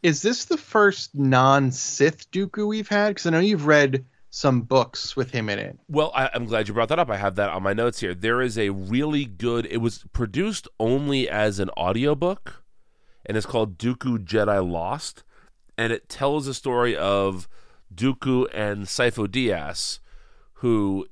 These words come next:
Speaker 2: is the person who started the clone army on, um, uh,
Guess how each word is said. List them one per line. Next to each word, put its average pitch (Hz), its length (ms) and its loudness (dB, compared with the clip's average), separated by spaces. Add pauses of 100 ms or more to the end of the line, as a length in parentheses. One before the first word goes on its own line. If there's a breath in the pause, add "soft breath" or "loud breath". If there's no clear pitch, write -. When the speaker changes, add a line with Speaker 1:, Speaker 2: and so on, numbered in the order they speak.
(160)
Speaker 2:
is 98 500 -2
the 95 100 -4
person 113 420 -2
who 101 160 -4
started 101 640 0
the 95 180 -4
clone 104 720 0 (720)
army 98 480 0
on, 87 480 -4
um, 82 560 -10 (920)
uh, 87 500 -6